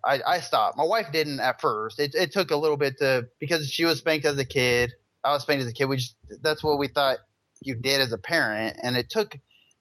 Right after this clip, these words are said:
a couple months where we're both on the same page, and she doesn't do it because I don't like it. You know, now she doesn't spank them because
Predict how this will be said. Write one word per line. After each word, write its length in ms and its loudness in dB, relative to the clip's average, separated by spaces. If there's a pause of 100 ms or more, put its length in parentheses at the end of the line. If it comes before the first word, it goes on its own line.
(360)
a 80 2
couple 300 2
months 380 2
where 380 4
we're 120 2
both 280 2
on 120 4
the 60 -4
same 200 0
page, 300 2
and 280 -4 (880)
she 180 -2
doesn't 300 2
do 120 4
it 60 2
because 220 0
I 160 4
don't 160 0
like 260 2
it. 240 0
You 80 -2
know, 100 0
now 260 2
she 220 -2
doesn't 320 0
spank 280 -2
them 100 0
because 480 -2